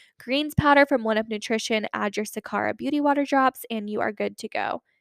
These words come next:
The next wellness product that I really wanna buy is a book called One hundred and one Essays That Will Change the Way You Think. Um, mindset is a really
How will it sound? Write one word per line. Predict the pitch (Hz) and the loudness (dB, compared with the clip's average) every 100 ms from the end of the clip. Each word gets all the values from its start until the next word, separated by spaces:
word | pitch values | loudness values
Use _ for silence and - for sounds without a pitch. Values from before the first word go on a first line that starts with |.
| _ | _
The | 247 | 0
next | 247 294 | 0 0
wellness | 247 208 233 | -2 0 -2
product | - 208 208 - | -4 -2 -2 -2
that | 214 | -2
I | |
really | 208 202 | 0 -2
wanna | 202 202 | -2 -6
buy | 202 202 202 208 | -8 -6 -4 -2
is | - 208 202 202 - _ 214 | -2 -2 -2 -6 -16 _ -4
a | 202 196 214 - | -2 -4 -8 -4
book | 208 214 - | -4 -4 -14
called | - 214 196 196 - | -10 -2 -2 -2 -6
One | 208 | -8
hundred | 214 208 220 | -6 -6 -4
and | 233 | -4
one | 214 208 - | -2 -4 -4
Essays | 196 - 208 208 | -6 -4 -2 -2
That | 202 | -2
Will | - | -4
Change | 214 - 190 196 - | -6 -6 -8 -10 -6
the | 196 | -2
Way | 196 | -2
You | 202 | -4
Think. | - 190 185 233 - - - _ _ - | -6 -6 -6 -10 -18 -20 -20 _ _ -6
Um, | 214 208 190 185 - - | -4 -2 -6 -12 -20 -14
mindset | 214 208 214 - 311 330 330 - | -4 -2 -2 -2 2 2 -2 -4
is | 233 | -2
a | 220 | -2
really | 196 208 196 202 | -2 -4 -2 -4